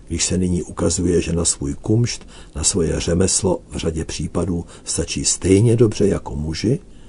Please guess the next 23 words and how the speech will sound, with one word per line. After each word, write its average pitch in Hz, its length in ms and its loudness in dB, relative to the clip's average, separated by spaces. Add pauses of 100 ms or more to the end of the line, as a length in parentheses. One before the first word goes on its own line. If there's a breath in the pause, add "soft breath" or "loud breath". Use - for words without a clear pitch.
(120 loud breath)
je 110 300 4
na 107 160 4
jednu 151 240 6
stranu 123 520 6
stěží 110 440 4
pochopitelné. 76 840 2 (640)
Zároveň 98 640 2
ale - 220 -6
víme, 85 460 -2 (300 loud breath)
jak - 280 -6
nesnadné 104 680 2
bylo 80 240 0
pro 82 220 -2
ženy 90 300 0
v - 80 -6
minulosti 82 540 0
se - 180 -4
prosadit 92 640 -2 (340 loud breath)
ve 120 140 2
všech 85 300 -4
zemích, 73 440 -6
Itálie 95 480 2
nevyjímaje, 76 680 -2